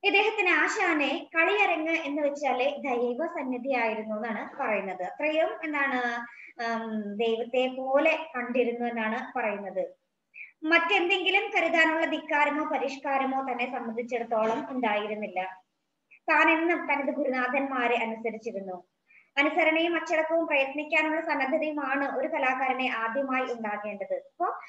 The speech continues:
അദ്ദേഹം പറയാണ്, അദ്ദേഹം തന്റെ ഗുരുനാഥന്മാരെ ഏതൊരു കാലഘട്ടത്തിലും അദ്ദേഹം ബഹു-, ബഹുമാനിച്ചിരുന്നു എന്നാണ് പറയുന്നത്. അപ്പോ ഒരു നല്ല കലാകാരനെ ഉണ്ടായിരിക്കേണ്ട അല്ലെങ്കിൽ ഒരു നല്ല കലാകാരൻ എങ്ങനെയാവണം എന്നതിനെ കുറിച്ചാണ് അദ്ദേഹം ഇവിടെ വിശദമാക്കുന്നത്.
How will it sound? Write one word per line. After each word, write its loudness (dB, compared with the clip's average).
അദ്ദേഹം 2
പറയാണ്, 2
അദ്ദേഹം 2
തന്റെ 2
ഗുരുനാഥന്മാരെ 2
ഏതൊരു 0
കാലഘട്ടത്തിലും 0
അദ്ദേഹം 0
ബഹു-, 2
ബഹുമാനിച്ചിരുന്നു -4
എന്നാണ് -4
പറയുന്നത്. -4
അപ്പോ -6
ഒരു 2
നല്ല 2
കലാകാരനെ 0
ഉണ്ടായിരിക്കേണ്ട 0
അല്ലെങ്കിൽ 0
ഒരു 0
നല്ല 0
കലാകാരൻ 0
എങ്ങനെയാവണം 0
എന്നതിനെ 0
കുറിച്ചാണ് -4
അദ്ദേഹം -2
ഇവിടെ -2
വിശദമാക്കുന്നത്. -2